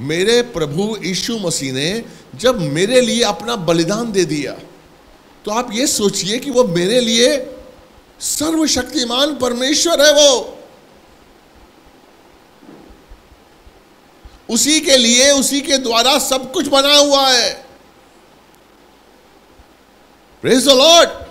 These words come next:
हम अपने विश्वास को कैसे मजबूत करें? जब हमारी संगति विश्वासियों के साथ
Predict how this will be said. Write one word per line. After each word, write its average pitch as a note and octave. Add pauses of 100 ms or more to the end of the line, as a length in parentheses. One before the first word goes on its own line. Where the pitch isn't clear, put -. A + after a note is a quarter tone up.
(2500)
हम C4+
अपने C#4+
विश्वास C4
को C4
कैसे A#3+
मजबूत A3+
करें? C4
जब G3
हमारी F#3
संगति F3+
विश्वासियों D#3
के C#3+
साथ A2+